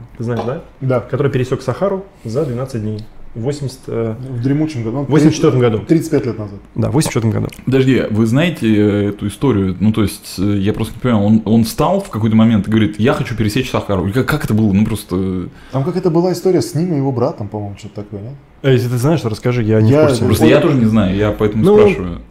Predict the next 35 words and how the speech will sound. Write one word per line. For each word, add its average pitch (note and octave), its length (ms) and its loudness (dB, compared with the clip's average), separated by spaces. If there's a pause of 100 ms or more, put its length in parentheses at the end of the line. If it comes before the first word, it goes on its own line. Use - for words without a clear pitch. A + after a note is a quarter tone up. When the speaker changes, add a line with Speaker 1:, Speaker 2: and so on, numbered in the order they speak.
(100)
Speaker 2:
Ну, C3+ 120 -4
короче, G3+ 220 2
он E3+ 80 2
мечтал E3+ 360 0
человек G#2+ 340 -8
все G#2+ 140 -14
время. G2+ 220 -10 (120)
Speaker 3:
Да? A2 260 -2 (100)
Speaker 1:
Короче, G3 240 2
Speaker 2:
Да. G3 40 6
Speaker 1:
он D#3 80 6
пересек, D#3 560 0
и D3 60 -10
через C#3 200 0
Speaker 2:
Да. C#3+ 80 2
Speaker 1:
два C#3+ 40 2
года E3 200 2
они C3+ 280 0
провели B2+ 380 0
первый B2+ 480 0
марафон A#2 320 0
де A2 60 -2
Саблес, E3 280 0
в - 60 -12
котором B2 400 -2
участвовало C3+ 360 -2
двадцать B2+ 200 -2
три A#2+ 100 -4
человека. G#2+ 380 -4
Speaker 2:
Да. G#2 120 -4
Speaker 1:
Двадцать D3 300 0
три C#3+ 100 2
сумасшедших A#2+ 460 -2
человека, E3+ 280 0
которые, A#2+ 500 -2